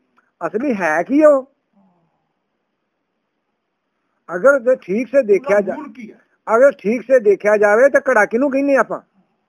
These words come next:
Speaker 2: ਮਿੱਟੀ,
Speaker 1: ਮਿੱਟੀ, ਮਿੱਟੀ ਤੋਂ ਹੀ ਬਣਿਆ। ਤੇ ਮਿੱਟੀ ਨੂੰ ਘੜਾ ਕਹਿ ਰਹੇ। ਤੇ ਲਕਸ਼ ਅਰਥ ਕੀ ਹੋਇਆ? ਮਿੱਟੀ।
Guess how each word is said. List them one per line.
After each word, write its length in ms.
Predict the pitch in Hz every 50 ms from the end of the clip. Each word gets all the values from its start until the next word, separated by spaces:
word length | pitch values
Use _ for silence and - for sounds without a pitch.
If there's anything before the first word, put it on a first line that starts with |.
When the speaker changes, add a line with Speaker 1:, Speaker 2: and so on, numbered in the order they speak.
| _ _ _ _ _ _ _ _ _ _ _ _ _ _ _ _ _ _ _ _ _ _ _ _ _ _ _ _ _ _ _ _ _ _ _ _ _ _
Speaker 2:
ਮਿੱਟੀ, 320 | 131 135 147 160 190 180 165
Speaker 1:
ਮਿੱਟੀ, 240 | 170 165 _ 190 190
ਮਿੱਟੀ 420 | 151 151 156 - _ - 233 226
ਤੋਂ 100 | 277 294
ਹੀ 40 | 302
ਬਣਿਆ। 420 | 277 262 240 220 240 302 330 233 - _ - _ _ _ _ _ _ _ _ _ _
ਤੇ 60 | - 185
ਮਿੱਟੀ 240 | 196 208 214 262 294
ਨੂੰ 120 | 330 330
ਘੜਾ 200 | 320 302 285 240
ਕਹਿ 160 | 208 247 285
ਰਹੇ। 160 | 302 320 320 330 _ _ _ 208 196 185 _ _ _ _ _ _ _ _ _ _ _ -
ਤੇ 80 | 202
ਲਕਸ਼ 260 | 202 233 285 - -
ਅਰਥ 260 | 294 269 220 277 269 277
ਕੀ 140 | 262 277
ਹੋਇਆ? 160 | 277 277 262 214
ਮਿੱਟੀ। 440 | 214 226 220 277 269 220 - _